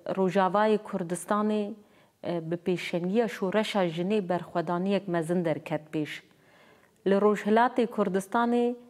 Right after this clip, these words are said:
îro gel dibin slogana jin, jiyan, azadî خو برێخستن کر. گوت ئێدی، اه، هەوت تەحمولیەت ji بوونا،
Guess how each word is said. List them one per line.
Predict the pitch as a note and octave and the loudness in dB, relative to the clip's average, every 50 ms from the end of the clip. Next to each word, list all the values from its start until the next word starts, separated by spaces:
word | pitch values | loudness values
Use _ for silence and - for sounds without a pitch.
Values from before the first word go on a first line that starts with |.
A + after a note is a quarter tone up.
| - _ _ _ _ - | -20 _ _ _ _ -2
îro | G#3+ A#3 A#3+ A#3 G#3+ F3+ E3+ - | 0 2 4 4 2 2 0 0
gel | A3+ A#3+ B3 B3 B3 A3+ F#3+ F3+ | 2 2 4 4 2 0 0 -2
dibin | F#3+ F3 F#3+ G#3+ G#3 | -2 0 0 -2 -2
slogana | - - - F#3+ F#3 F3 F3 F#3+ G3+ G3+ G3 F#3+ F3+ | -4 -4 -2 -2 0 0 0 0 0 2 0 0 -2
jin, | E3 E3+ G3+ G3+ G3 | 0 0 2 2 2
jiyan, | F3 D#3+ F3 F#3 G3 G3 F#3+ F#3 | 0 -2 0 0 2 2 0 0
azadî | - - E3+ E3+ D#3+ D#3 F3 E3+ E3 E3 G#3 G#3+ G#3 - - - - _ _ _ _ _ _ - - | -2 -2 0 0 0 0 0 0 0 0 -2 -2 -2 -6 -12 -20 -20 _ _ _ _ _ _ -2 2
خو | G#3+ G#3+ F3+ F3+ | 2 2 2 2
برێخستن | F#3 F3+ E3+ - - E3 - - - G3+ G3 G3 G3+ | 0 0 0 0 -2 -6 -4 0 0 0 0 0 -2
کر. | - D3 C3 - - - - - - - - - F3+ F3+ | -4 -4 -4 -6 -10 -20 -20 -20 -20 -20 -14 -8 -2 2
گوت | A3+ C4 C4 - - - - | 2 2 2 0 -4 -2 0
ئێدی، | G3+ G3+ F3+ F#3 A#3+ B3+ B3 A3+ - - - - | 2 2 2 4 2 2 2 2 -2 -4 -4 -4
اه، | F3+ F3+ F3 D#3+ F3 | -4 -4 -2 0 2
هەوت | A3+ B3 A#3+ A#3+ - A3+ | 2 2 2 2 0 0
تەحمولیەت | F#3+ - - F#3+ F#3+ F#3+ F#3+ F#3 G#3+ A#3 A3+ A3+ F#3+ | 0 0 0 0 0 2 2 2 2 2 0 0 -2
ji | F3+ | -2
بوونا، | E3 F3 G3 G#3 G#3 A3 | 0 2 2 4 4 2